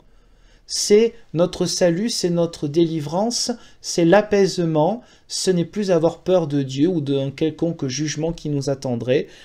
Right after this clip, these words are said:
Et là, comment on utilise cela ? On utilise cela pour dire, bah, c'est le sang sur la croix qui nous sauve.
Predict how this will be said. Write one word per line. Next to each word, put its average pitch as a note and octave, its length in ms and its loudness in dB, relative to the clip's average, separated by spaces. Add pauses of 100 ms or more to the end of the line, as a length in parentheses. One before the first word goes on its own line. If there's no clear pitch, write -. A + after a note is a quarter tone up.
(200)
Et D#3 100 4
là, F3 380 4 (300)
comment G#3 300 4
on F#3 80 2
utilise F3 520 -4
cela ? D3+ 520 -2 (300)
On D#3 140 0
utilise F#3+ 480 -4
cela E3+ 320 2
pour C#3+ 260 -6
dire, D#3+ 240 0
bah, C#3+ 240 -2 (320)
c'est - 180 -6
le C#3+ 120 0
sang F#3+ 200 -2
sur F3 240 -2
la D#3 140 2
croix E3+ 220 0
qui E3 160 -8
nous D3 120 -2
sauve. C3+ 380 -4